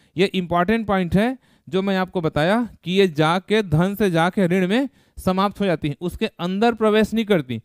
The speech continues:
मतलब विद्युत बल रेखाएं किसी आवेशित पिंड के अंदर से होके नहीं जाती, केवल उसके बाहरी पृष्ठ पर जाकर समाप्त हो जाती हैं।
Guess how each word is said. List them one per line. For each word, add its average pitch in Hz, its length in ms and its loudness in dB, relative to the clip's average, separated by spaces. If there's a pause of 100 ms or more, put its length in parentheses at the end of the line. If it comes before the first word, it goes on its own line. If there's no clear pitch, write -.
(460)
मतलब 175 220 0
विद्युत 180 280 -4
बल 220 180 2
रेखाएं 208 380 0
किसी 185 280 -4
आवेशित 170 440 0
पिंड 208 260 0
के 214 80 -6
अंदर 190 420 0
से 226 100 0
होके 208 260 2
नहीं 190 200 2
जाती, 123 320 -2 (400)
केवल 208 260 2
उसके 202 180 -2
बाहरी 160 280 2
पृष्ठ 180 260 -8
पर 175 120 0
जाकर 156 420 0 (400)
समाप्त 170 360 0
हो 127 120 -2
जाती 113 260 -6
हैं। 110 320 -12